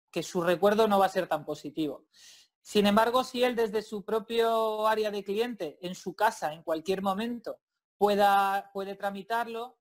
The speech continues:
creo que el recuerdo va a seguir siendo de las cosas buenas que le hemos aportado. No, no, tampoco va a valorar positivamente esto, va a decir, "Jo, qué bien que lo puedo hacer".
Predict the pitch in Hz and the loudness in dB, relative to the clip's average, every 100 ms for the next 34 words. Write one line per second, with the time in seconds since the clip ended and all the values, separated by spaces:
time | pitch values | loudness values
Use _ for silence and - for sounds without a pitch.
0 | _ 202 226 233 233 220 208 233 233 247 | _ -6 -4 -4 -4 -4 -2 -2 -2 -4
1 | 269 269 _ _ 190 226 226 254 240 202 | -6 -10 _ _ 0 0 2 -6 -6 -8
2 | 240 254 262 226 196 175 226 220 220 185 | -6 -2 0 0 -2 -2 -6 -6 -6 -6
3 | 214 226 - 180 180 180 170 - 143 - | -6 -6 -4 -4 -4 -4 -6 -4 -6 0
4 | 151 135 - _ _ _ _ 170 190 208 | 0 0 -12 _ _ _ _ -4 0 0
5 | 202 202 233 247 - 208 285 359 330 233 | 0 2 4 4 2 2 2 4 4 4
6 | 214 208 208 196 - 185 190 180 175 165 | 2 0 -2 -6 -10 -8 -6 -6 -8 -6
7 | 220 - 185 165 170 - 269 262 247 277 | -6 -4 -4 -4 -6 -6 -4 -4 -4 -4
8 | 262 233 208 190 208 185 185 151 | -6 -4 -2 -2 -2 -2 -4 -6